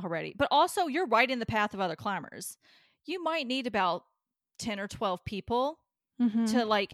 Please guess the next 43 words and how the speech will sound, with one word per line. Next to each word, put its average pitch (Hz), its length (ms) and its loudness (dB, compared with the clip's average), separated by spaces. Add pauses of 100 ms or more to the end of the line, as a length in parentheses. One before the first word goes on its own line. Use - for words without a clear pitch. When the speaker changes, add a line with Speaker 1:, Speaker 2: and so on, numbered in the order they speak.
Speaker 1:
extract 208 500 -6
his 240 140 -8
body 202 260 0
from 202 180 -12
the 180 80 -10
cave 190 260 -8
and 185 100 -6
bring 175 220 -8
him 160 100 -10
down. 147 300 -8
You 240 160 -6
are 226 100 2
not 180 180 0
gonna 190 140 -10
be 180 80 -2
able 165 120 -2
to 165 60 -8
climb 170 280 -4
around 160 220 -4
that 156 120 -10
cave. 160 260 -8
It's 196 140 -6
gonna 233 220 -4
create 190 440 -2
a 175 40 -4
straight 180 380 -4
up, 170 200 -2
like 247 160 0
a 247 80 -2
construction 233 580 -4
zone 240 220 0
if 226 60 -6
they 190 100 -4
close 196 320 -2
a 190 60 2
highway 190 500 2
and 180 100 -6
there's 180 200 -2
no 180 200 4
way - 100 4
Speaker 2:
Yeah. 175 80 0
Speaker 1:
around 170 260 0
it. 262 180 0